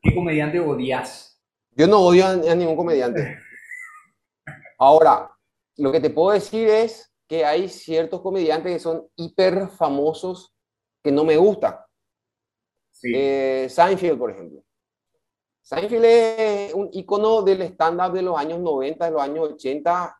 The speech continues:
Speaker 2: un ícono en cuanto al estilo de observa-, de usar mucho el recurso de la observación, un humor muy inteligente, muy fino, muy elegante. Pero a mí no me causa gracia. Con eso yo no quiero decir que, que no sea bueno, es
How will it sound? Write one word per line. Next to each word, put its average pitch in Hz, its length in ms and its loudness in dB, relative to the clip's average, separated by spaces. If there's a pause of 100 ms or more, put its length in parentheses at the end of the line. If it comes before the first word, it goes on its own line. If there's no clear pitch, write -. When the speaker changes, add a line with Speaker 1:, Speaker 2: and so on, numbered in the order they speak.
Speaker 2:
un 151 340 -4
ícono 156 460 0
en 143 100 -4
cuanto 147 360 0
al 156 120 2
estilo 147 420 -2
de 151 140 2
observa-, 151 640 -4
de 143 180 -4
usar 139 320 -6
mucho 151 420 0
el 151 120 0
recurso 147 360 -4
de 156 60 4
la 156 140 4
observación, 156 880 -4
un 160 140 -6
humor 147 260 -4
muy 147 140 -4
inteligente, 156 640 -6
muy 143 160 -4
fino, 170 320 -6
muy 139 160 -2
elegante. 143 640 -2 (580)
Pero 285 200 2
a 269 60 2
mí 233 280 0
no 202 80 -2
me 220 100 -2
causa 156 320 0
gracia. 156 540 -4 (380)
Con 139 160 -8
eso 151 140 -8
yo 175 220 -2
no 190 380 -4
quiero 165 240 -2
decir 160 320 -8
que, 160 300 -6
que 143 100 -4
no 143 160 -6
sea 135 460 4
bueno, 170 400 2
es 127 120 -2